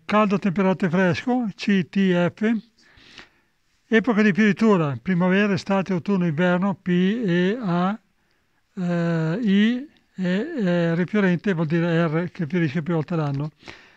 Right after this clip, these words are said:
Se è profumato o meno, uno asterisco vuol dire che è profumata, due asterischi che è molto profumata, tre asterischi che è profumatissima. Quarta casella, il, la dimensione del fiore.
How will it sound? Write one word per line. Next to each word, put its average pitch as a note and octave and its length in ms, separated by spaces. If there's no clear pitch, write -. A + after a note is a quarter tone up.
Se - 220
è G#3+ 40
profumato A3+ 600
o G3 40
meno, F3 440
uno G#3 160
asterisco G#3 460
vuol G#3 140
dire F#3+ 180
che F3 80
è - 20
profumata, F#3 640
due F#3 160
asterischi G3 480
che D3+ 80
è - 20
molto F#3+ 240
profumata, F3+ 680
tre G3+ 160
asterischi F#3+ 480
che F3 80
è - 20
profumatissima. E3+ 800
Quarta G#3 760
casella, A3+ 640
il, F#3+ 180
la F#3 800
dimensione G#3 480
del G3+ 140
fiore. F3+ 500